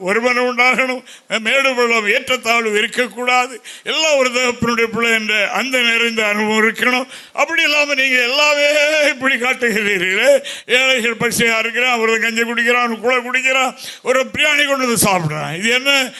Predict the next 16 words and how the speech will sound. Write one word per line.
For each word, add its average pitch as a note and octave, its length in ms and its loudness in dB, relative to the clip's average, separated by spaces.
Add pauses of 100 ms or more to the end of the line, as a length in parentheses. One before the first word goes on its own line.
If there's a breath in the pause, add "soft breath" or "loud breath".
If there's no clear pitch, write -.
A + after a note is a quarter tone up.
(160 loud breath)
இது A#3+ 160 -4
என்ன D4 220 0
பஸ்காவா? G#3+ 1000 0
இது G#3 140 -2
என்ன, A#3 340 -2 (240 loud breath)
இது A#3+ 260 0
என்ன A3+ 140 0
கர்த்தருடைய B3 520 0
பந்தியா F#3+ 400 0
இது? A#3+ 340 0 (280 loud breath)
அப்படினால A3 920 0 (240 loud breath)
நான் G3+ 280 0
இப்பொழுது F#3+ 840 0 (300 loud breath)
ஆண்டவரிடத்தில் F3+ 840 0
ஜெபம் E3+ 360 0
பண்ணினேன். C3 540 -6